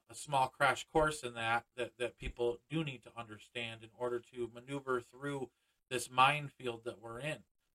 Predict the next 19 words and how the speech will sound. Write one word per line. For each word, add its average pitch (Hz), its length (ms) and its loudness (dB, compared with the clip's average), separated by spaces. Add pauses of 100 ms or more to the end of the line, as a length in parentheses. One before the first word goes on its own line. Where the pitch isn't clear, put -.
(160)
Uh, 110 180 -4 (100)
you 127 80 -14
know, 120 180 0
uh, 123 120 2 (120)
we're 131 140 -2
in 139 200 -4
very 175 260 2
dangerous 147 580 2
times, 151 400 0
very 165 200 4
perilous 165 500 12
times. 127 460 0
Jesus 139 300 -10
said - 180 2
there 143 100 0
would 143 160 -4
be 139 100 -8
distress 165 480 0
of 160 100 -4